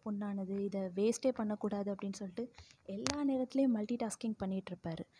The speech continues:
அப்படி ஒரு தடவை செஞ்சுட்டு இருக்கும்போது, ஆ, நியூஸ் பேப்பர் படிச்சுக்கிட்டே வந்து ஃபோர்க்கால சாப்பிட்றேன்னு கண்ணை குத்திக்குவாரு. அந்த கண்ணை குத்துனனால அவர் பார்வை இழந்துருவாரு. இதுல வந்து அவர் என்ன நீதி சொல்றாருன்னா, "நேரத்தை விட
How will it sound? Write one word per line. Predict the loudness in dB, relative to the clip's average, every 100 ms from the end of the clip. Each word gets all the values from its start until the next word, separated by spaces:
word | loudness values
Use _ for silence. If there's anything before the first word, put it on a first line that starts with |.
| -20 _
அப்படி | -12 -4 2 6
ஒரு | 6
தடவை | 6 6 4 4
செஞ்சுட்டு | 4 2
இருக்கும்போது, | 0 -6 -6 -2 -2 0 -2 -4 _ _ _
ஆ, | -4 -2 -4 -4 -8 -2
நியூஸ் | 0 0
பேப்பர் | 0 0 -2 -2
படிச்சுக்கிட்டே | -4 -2 -8 -6 -4 -2
வந்து | -2 -2 -4 0
ஃபோர்க்கால | 2 2 2 -2 0 0 -2 -4
சாப்பிட்றேன்னு | -2 0 2 2 2 0 -2 _
கண்ணை | 4 6 6
குத்திக்குவாரு. | 2 -4 -4 -4 -4 -4 -10 _ _ _ _
அந்த | 2 6
கண்ணை | 8 10
குத்துனனால | 8 6 6 6 6 4
அவர் | 6 6 6 2
பார்வை | 2 4 4 0
இழந்துருவாரு. | -2 -2 -2 0 -2 -4 _ -20 _ _ -2
இதுல | 0 2 6
வந்து | 8 8 8
அவர் | 6
என்ன | 6 8
நீதி | 8 6 2
சொல்றாருன்னா, | 0 0 0 0 0 0 -2 _ _ _ _ _ _ _ _ 0
"நேரத்தை | 4 8 6 4 2
விட | 4 2 0